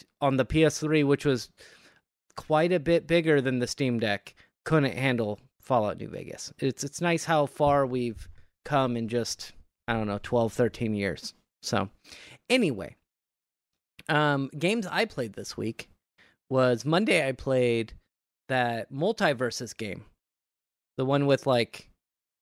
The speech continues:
you know, Scooby-Doo characters facing, uh, people from Rick and Morty and Adventure Time. And it's weird. Uh, I, I feel it's way more,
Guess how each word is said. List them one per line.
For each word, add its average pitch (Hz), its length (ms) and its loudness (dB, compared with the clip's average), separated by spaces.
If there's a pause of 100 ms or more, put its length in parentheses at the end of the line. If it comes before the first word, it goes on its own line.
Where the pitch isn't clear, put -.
(320)
you 151 80 -2
know, 110 80 0
Scooby-Doo 135 1080 2
characters 107 880 -2
facing, 120 880 0 (680)
uh, 104 460 0 (240)
people 139 280 0
from 123 240 0
Rick 131 180 0
and 120 120 0
Morty 107 380 2 (240)
and 107 420 -6
Adventure 123 480 -2
Time. 90 360 -8 (380)
And 208 140 4
it's - 160 2
weird. 131 680 2 (500)
Uh, 127 420 0
I, 160 240 -2
I 165 80 -6
feel 220 300 2
it's - 140 -4
way 160 300 4
more, 165 400 0